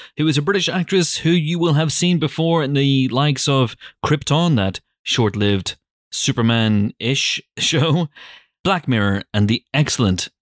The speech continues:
British comedy, All My Friends Hate Me. But Barbarian is set to make her a huge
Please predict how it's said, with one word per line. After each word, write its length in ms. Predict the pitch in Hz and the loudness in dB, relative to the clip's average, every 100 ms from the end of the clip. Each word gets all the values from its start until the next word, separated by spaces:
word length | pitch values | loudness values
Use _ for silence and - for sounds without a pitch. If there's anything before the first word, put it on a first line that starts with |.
| - | -10
British 500 | 131 110 101 98 - | -6 -4 -2 -2 -4
comedy, 520 | 135 123 110 110 104 _ - | -2 0 2 0 -2 _ -4
All 140 | 110 | 0
My 160 | 98 98 | 0 -2
Friends 360 | - 92 92 | -2 -2 -2
Hate 360 | - - 98 - | -4 -4 -4 -4
Me. 200 | 80 - _ _ _ _ _ - | -10 -12 _ _ _ _ _ -6
But 120 | 139 | -2
Barbarian 420 | 139 143 160 131 | -2 0 0 0
is 140 | 127 - | -2 -2
set 200 | 139 - | -2 0
to 80 | 117 | 2
make 200 | 117 120 | 2 0
her 120 | 117 | -2
a 140 | 123 120 | -2 -4
huge 960 | - - 151 208 196 143 110 95 - | -4 -6 -2 0 2 2 2 -2 -8